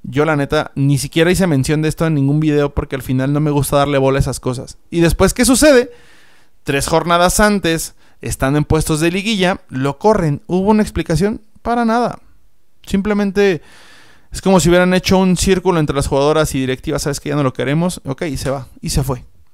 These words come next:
Que, por cierto, el Tano sigue viviendo en Guadalajara. Saludos al profe Tano. Y después de eso, fracasan en liguilla. Les toca el América.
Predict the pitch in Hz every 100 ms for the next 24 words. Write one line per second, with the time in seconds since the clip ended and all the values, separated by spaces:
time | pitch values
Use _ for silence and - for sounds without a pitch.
0 | - - - 139 135 131 156 151 180 165
1 | 113 135 139 143 123 123 127 131 147 -
2 | - - - - 123 123 135 117 135 147
3 | 160 160 160 - - - - - - -
4 | - - - - - 226 247 - 302 311
5 | 311 320 269 285 - - - - - -
6 | - - - - - - - 226 214 202
7 | 185 160 180 254 226 240 - - - -
8 | 139 127 131 135 143 190 190 175